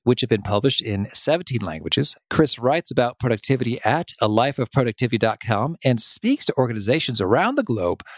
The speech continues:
on how they can become more productive without hating the process. To date, he has written hundreds of articles on the subject of productivity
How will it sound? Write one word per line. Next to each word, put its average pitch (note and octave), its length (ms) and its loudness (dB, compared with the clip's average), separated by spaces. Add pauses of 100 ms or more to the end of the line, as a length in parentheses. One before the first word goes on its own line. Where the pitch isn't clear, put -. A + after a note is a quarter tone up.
(180)
on A2 80 2
how A2+ 140 4
they C3 120 2
can B2+ 120 -6
become G2+ 280 -4
more B2 140 0
productive - 480 -4
without E3 460 2 (100)
hating F#2+ 240 -4
the G2+ 100 -4
process. - 680 -2
To B2+ 100 2
date, E3+ 320 2
he B2+ 140 -2
has A2 140 0
written A#2+ 200 -4
hundreds F3 340 2
of A2 100 -2
articles G#2+ 380 0
on G2 80 -2
the F#2+ 80 -6
subject - 380 0
of G#2+ 100 -6
productivity C#3+ 580 0